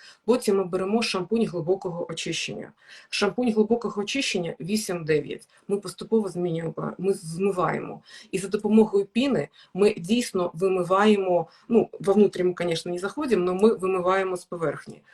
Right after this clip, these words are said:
Потім, що відбувається? Якщо, е, м, м, можна, е, зробити наступний, е, наступним кроком змити звичайним шампунем з рівнем П Х п'ять і ноль, е,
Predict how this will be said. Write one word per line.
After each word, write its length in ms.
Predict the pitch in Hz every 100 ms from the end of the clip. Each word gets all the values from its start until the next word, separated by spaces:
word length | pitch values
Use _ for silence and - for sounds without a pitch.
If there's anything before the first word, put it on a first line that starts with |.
| - _
Потім, 320 | 214 208 156
що 180 | 151 226
відбувається? 680 | 220 220 190 160 135 - - - - -
Якщо, 480 | 196 - 277 285 -
е, 460 | 180 175 - -
м, 400 | 131 160 175 180
м, 420 | 175 - 170 165 147 _ - - -
можна, 300 | 214 226 214
е, 280 | - 185 185
зробити 540 | 196 208 233 190 175
наступний, 680 | 180 165 - 226 196 175 -
е, 640 | 170 165 160 156 151 151 147 85 - - _ -
наступним 520 | 190 196 254 208 190
кроком 420 | 185 208 190 160 165
змити 420 | 202 214 202 170
звичайним 520 | 165 202 208 196 185
шампунем 520 | 175 180 180 190 165 160
з 60 |
рівнем 320 | 185 185 170
П 100 | 165
Х 260 | 170 160 -
п'ять 220 | 180 165
і 40 | 170
ноль, 220 | 170 151
е, 200 | 147 156